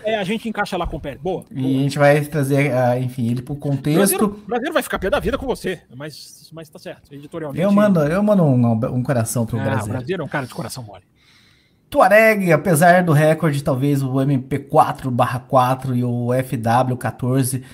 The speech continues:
Speaker 2: fossem carros até mais dominantes. O casamento carro-piloto atual e a diferença de contexto histórico entre as épocas fazem a diferença.
Speaker 1: Isso
Speaker 2: Quer
Speaker 1: aí,
Speaker 2: comentar?
Speaker 1: vamos colocar. É, é, é, é, o casamento, é o que eu falei, Tuareg, o casamento carro-piloto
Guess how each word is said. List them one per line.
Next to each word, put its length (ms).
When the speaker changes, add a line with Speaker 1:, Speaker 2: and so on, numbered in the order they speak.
Speaker 2:
fossem 360
carros 260
até 180
mais 200
dominantes. 760
O 40
casamento 520
carro-piloto 640
atual 560
e 140
a 80
diferença 540
de 100
contexto 380
histórico 640
entre 260
as 160
épocas 460
fazem 540
a 120
diferença. 960
Speaker 1:
Isso 80
Speaker 2:
Quer 80
Speaker 1:
aí, 60
Speaker 2:
comentar? 480
Speaker 1:
vamos 140
colocar. 200
É, 280
é, 20
é, 300
é, 60
o 120
casamento, 480
é 40
o 40
que 80
eu 60
falei, 240
Tuareg, 240
o 40
casamento 500
carro-piloto 720